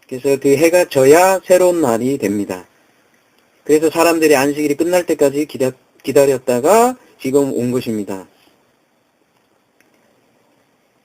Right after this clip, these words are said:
그래서 안식일 다음 날은 팔 일절을 말합니다.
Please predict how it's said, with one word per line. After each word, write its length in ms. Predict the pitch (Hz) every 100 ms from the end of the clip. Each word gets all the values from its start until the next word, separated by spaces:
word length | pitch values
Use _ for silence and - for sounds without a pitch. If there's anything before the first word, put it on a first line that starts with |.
| _ _ _ _ _ _ _ _ _ _
그래서 200 | 233 247
안식일 440 | 196 190 233 247 220
다음 380 | 190 226 220
날은 640 | 208 190 180 208 240 247 254 _ _ _ _ _ _ _ _ _ _ - - - _ _ _ -
팔 220 | - 277
일절을 380 | 262 254 214 160
말합니다. 580 | 131 123 113 104 104